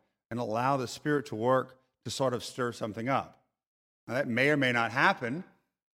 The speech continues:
Sometimes you can bring the best, like, little coal, and you're not gonna start a fire,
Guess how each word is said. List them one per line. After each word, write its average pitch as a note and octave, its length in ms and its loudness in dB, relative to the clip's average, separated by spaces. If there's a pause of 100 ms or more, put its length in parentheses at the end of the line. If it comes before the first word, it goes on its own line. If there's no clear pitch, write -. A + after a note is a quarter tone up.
(140)
Sometimes A#2+ 300 -10
you C3 60 -14
can B2+ 120 -10
bring C#3 180 -6
the C3 80 -6
best, D#3 480 -2
like, B2 280 -4
little C3+ 160 -6
coal, A#2+ 460 -2
and F#2+ 80 -6
you're G#2+ 80 -6
not B2 160 -4
gonna C3 140 -10
start C#3+ 160 -4
a C3+ 40 -4
fire, C#3+ 460 0